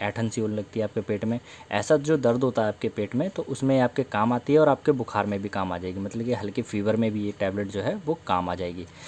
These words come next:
तो ये आपके पेट दर्द के लिए टैबलेट होती हैं। आपके पेट में चुभन होना, दर्द होना, ऐसी कोई दिक्कत परेशानी होती है तो आप इनको ला सकते हैं और खा सकते हैं।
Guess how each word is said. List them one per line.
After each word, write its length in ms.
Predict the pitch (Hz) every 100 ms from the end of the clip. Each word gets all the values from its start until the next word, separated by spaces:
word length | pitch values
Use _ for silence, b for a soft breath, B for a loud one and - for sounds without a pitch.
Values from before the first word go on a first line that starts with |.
| B -
तो 60 |
ये 80 | 175
आपके 280 | 175 - 175
पेट 300 | - 131 135
दर्द 260 | 120 110 -
के 120 | 135
लिए 160 | 127 131
टैबलेट 380 | 110 107 120 123
होती 200 | 110 127
हैं। 60 |
आपके 180 | 123 127
पेट 260 | 120 113 120
में 100 | 117
चुभन 320 | - 113 113
होना, 220 | 107 110
दर्द 240 | 107 110 110
होना, 180 | 107 110
ऐसी 280 | 110 113 151
कोई 120 | 147
दिक्कत 280 | 135 135 -
परेशानी 340 | 120 117 123
होती 240 | 120 113 120
है 60 |
तो 80 | -
आप 200 | - 107
इनको 180 | 127 131
ला 160 | 113 110
सकते 280 | 110 - 127
हैं 60 |
और 100 | 123 -
खा 160 | 104
सकते 280 | 113 110
हैं। 100 | 127